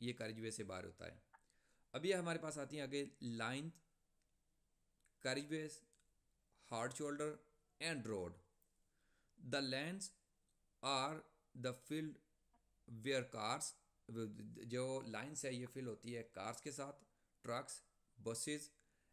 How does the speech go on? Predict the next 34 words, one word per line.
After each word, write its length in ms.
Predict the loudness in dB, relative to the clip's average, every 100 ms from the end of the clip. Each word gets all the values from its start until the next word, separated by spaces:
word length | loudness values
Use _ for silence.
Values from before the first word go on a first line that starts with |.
| _
and 120 | -2 -2 -2
other 200 | 2 2 2
motor 200 | 0 0
vehicles, 320 | -2 -2 -4 -6 -6
और 100 | -4
दूसरी 320 | -2 -2 0
मो-, 240 | 0 -2
दूसरी 280 | -4 -4 -2
मोटर 240 | -2 -2 -4
व्हीकल्स 280 | -4 -4
के 80 | -4
साथ 200 | -2 -2 -4
ये 120 | -6 -4
फिल 220 | -2 -4
होती 240 | -6 -4
हैं 260 | -2 -4 -10 -20 -20 _ _
जहाँ 240 | -4 -2 2
पे 100 | 2
आप 120 | 2
ड्राइव 340 | 0 0 0 -2
करते 240 | -8 -8
हैं, 200 | -8 -10 _ _ _ _ _ _ _ _ _ _ _ -6
यानी 160 | -4
कि 60 | -4
इन 200 | -2 -4
चीज़ों 200 | -2 -4
के 60 | -2
साथ 80 |
आप 80 | -4
ड्राइव 220 | -2 -2
करते 240 | -2 -2 -2
हैं। 260 | -2 -6 _ -20 -20 -2
The 100 | 0
carriageway 600 | 4 4 6 6 6